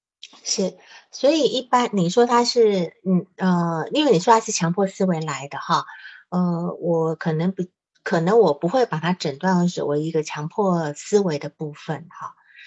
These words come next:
因为他这是一个焦虑的呈现。因为你如果是一个强迫思维的话呢，他一定是有个反强迫嘛哈，那他似乎还会自己去设计那个桥段，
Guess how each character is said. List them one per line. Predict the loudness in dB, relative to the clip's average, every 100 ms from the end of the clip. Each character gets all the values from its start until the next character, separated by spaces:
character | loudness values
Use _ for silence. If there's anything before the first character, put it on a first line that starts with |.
| _
因 | 2 6
为 | 6
他 | 4 0
这 | 0
是 | 0 0
一 |
个 | 0
焦 | 2 2
虑 | 2
的 | 0 -2
呈 | -4 -8
现。 | -6 -4 4
因 |
为 | 8
你 | 10 8
如 | 8
果 | 6
是 | 8 6
一 |
个 | 6
强 | 4 0 -2 0
迫 | 4 6
思 | 4 2 4
维 | 4 2
的 | 0
话 | 0 0
呢， | -2 -6 -12 -16 -18 -2
他 | 2 2
一 |
定 | 4 4
是 | 4 2
有 |
个 | 0 -4
反 | -6 -6
强 | -4 -6
迫 | 2 4 4
嘛 | -2 -8
哈， | -8 -10 _ _ _
那 | -2
他 | 2
似 | 2 4 6
乎 | 4
还 | 2 2
会 | 2
自 | 0 6 6
己 | 6 0
去 | 0 0 2 2
设 | 4 6 6
计 | 4 2
那 | 0
个 | -2 -4
桥 | -4 -4
段， | 0 -2